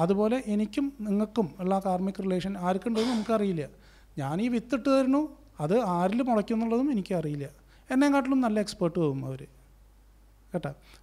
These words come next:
പിന്നെ ഒന്ന് മർമ്മശാസ്ത്രം. ഈ, ഏ, മർമ്മത്തിൽ ഞാൻ എക്സ്പേർട്ടല്ല, അ-, അറിയാത്തത് ഞാൻ അറിയില്ല തന്നെ പറയും. കുറച്ചൊക്കെ പഠിച്ചിട്ടുണ്ട്. മർമ്മത്തിനെ പറ്റിയിട്ട് എക്സ്പേർട്ട് ആവേണ്ട ആവശ്യങ്ങളുമില്ല. കാരണം പ്രാണൻ്റെ സർക്കസ് അറിഞ്ഞെങ്കിൽ ആ പ്രാണൻ, ഏ, പ്രാണനെ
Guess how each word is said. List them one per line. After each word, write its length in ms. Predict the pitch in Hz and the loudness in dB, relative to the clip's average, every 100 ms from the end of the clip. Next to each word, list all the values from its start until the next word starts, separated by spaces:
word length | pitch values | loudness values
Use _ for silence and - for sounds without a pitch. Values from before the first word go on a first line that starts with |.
| - | 0
പിന്നെ 160 | 240 247 | 2 4
ഒന്ന് 120 | 240 | 6
മർമ്മശാസ്ത്രം. 600 | 208 180 165 160 - 147 - - - | 4 4 2 0 -4 -10 -14 -20 -4
ഈ, 60 | 202 240 185 | -2 -2 -2
ഏ, 40 | 190 196 196 196 185 185 | 0 0 0 -4 -6 0
മർമ്മത്തിൽ 340 | 202 247 277 302 | 2 2 2 2
ഞാൻ 100 | 240 202 | 2 0
എക്സ്പേർട്ടല്ല, 520 | - - 165 190 143 127 - - - - | -4 -4 -2 -2 -4 -8 -14 -20 -20 -18
അ-, 120 | 160 - | -18 -8
അറിയാത്തത് 360 | 156 165 165 214 196 | -4 -4 -2 -4 -2
ഞാൻ 80 | 202 175 | -4 -6
അറിയില്ല 240 | 156 160 160 | -4 -2 -2
തന്നെ 140 | 160 151 | -2 -4
പറയും. 200 | 139 - - - - | -8 -12 -20 -20 -2
കുറച്ചൊക്കെ 340 | 165 156 208 220 | 0 2 2 0
പഠിച്ചിട്ടുണ്ട്. 400 | 233 190 208 185 170 | 0 0 -2 -4 -4
മർമ്മത്തിനെ 420 | 165 175 175 233 240 | -4 -4 -4 -2 -2
പറ്റിയിട്ട് 240 | 233 226 | -4 -6
എക്സ്പേർട്ട് 320 | 202 - 196 220 | -8 -8 -6 -4
ആവേണ്ട 240 | 202 202 214 226 214 | -4 -4 -6 -4 -4
ആവശ്യങ്ങളുമില്ല. 920 | 240 240 269 269 262 247 247 254 170 127 180 | -4 -4 -2 -2 -4 -4 -2 -2 -4 -4 -2
കാരണം 280 | 170 196 262 - - - - - | -2 -2 -4 -10 -20 -20 -20 0
പ്രാണൻ്റെ 440 | 170 180 220 262 285 | 2 4 4 2 2
സർക്കസ് 300 | 269 233 214 | 0 2 2
അറിഞ്ഞെങ്കിൽ 400 | 220 196 185 175 135 - - - | 4 2 2 0 -4 -12 -20 -4
ആ 40 | 180 | 0
പ്രാണൻ, 380 | 190 180 180 226 233 208 - - - - - _ - 247 202 | 2 2 2 0 -4 -10 -18 -20 -20 -20 -20 _ -20 -8 -4
ഏ, 40 | 202 208 214 208 196 | -4 -4 -6 -10 -2
പ്രാണനെ 480 | 202 190 196 208 233 | 2 4 4 4 4